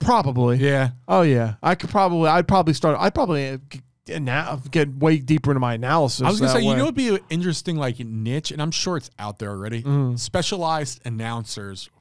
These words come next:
Speaker 2: for that.
Speaker 1: For that?
Speaker 2: Yeah, like,
Speaker 1: That'd
Speaker 2: for
Speaker 1: be
Speaker 2: the,
Speaker 1: cool.
Speaker 2: for, 'cause those are recorded,
Speaker 1: Yeah.
Speaker 2: right? So you
Speaker 1: Oh,
Speaker 2: watch
Speaker 1: yeah.
Speaker 2: those,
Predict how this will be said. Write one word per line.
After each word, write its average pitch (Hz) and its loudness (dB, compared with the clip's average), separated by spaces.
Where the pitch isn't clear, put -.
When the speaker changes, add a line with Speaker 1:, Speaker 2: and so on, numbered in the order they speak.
Speaker 2:
for 107 -10
that. 92 -12
Speaker 1:
For 135 -4
that? 127 0
Speaker 2:
Yeah, 160 -2
like, 147 -2
Speaker 1:
That'd 202 -2
Speaker 2:
for 185 0
Speaker 1:
be 165 0
Speaker 2:
the, 165 2
Speaker 1:
cool. 123 -6
Speaker 2:
for, 170 -2
'cause 208 -8
those 226 -2
are 233 -6
recorded, 196 -6
Speaker 1:
Yeah. 180 4
Speaker 2:
right? 117 -2
So 117 -4
you 240 2
Speaker 1:
Oh, - 0
Speaker 2:
watch - 4
Speaker 1:
yeah. - 0
Speaker 2:
those, 151 -6